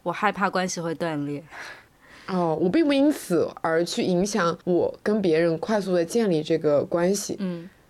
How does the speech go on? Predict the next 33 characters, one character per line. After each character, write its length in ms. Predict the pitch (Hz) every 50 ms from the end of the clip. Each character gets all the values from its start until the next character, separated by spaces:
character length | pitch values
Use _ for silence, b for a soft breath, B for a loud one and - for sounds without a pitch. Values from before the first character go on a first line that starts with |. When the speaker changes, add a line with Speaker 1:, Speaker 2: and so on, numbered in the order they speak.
| _ _ _ _
Speaker 2:
可 100 | - 220
是 80 | 208
我 120 | 262 254 269
也 60 | 247
害 220 | 202 - 226 202
怕 340 | 208 - 196 208 190 170 185 B B B B B B B B
一 80 | -
段 160 | 185 220 214 208
关 160 | 208 214 220
系 160 | 196 - 196
会 160 | 185 190 185
迅 180 | 180 - 220 190
速 120 | 160 165
地、 220 | 151 151 139 - - - _ _ _ _ _ _
突 180 | - - 254
然 200 | 269 240 185 156 139
地 160 | 139 - -
消 300 | - - - 151 139 139
失。 280 | 139 143 - - 143 131
Speaker 1:
嗯。 420 | - 202 202 190 185 180 170 170 196 - _ _ _ _ _ _ _ _
Speaker 2:
突 180 | - - 330
然 140 | 330 269 202
的 120 | 180 185
这 100 | 185 208
个 100 | 196 196
词 280 | 185 175 - - 180 165
其 180 | 165 - 196 190
实 140 | 175 202
一 180 | 208 - 262 226
直 180 | 185 - 165 160
出 160 | 160 - 196
现 260 | 190 190 202 190 175
在 320 | 175 190 190 180 170 160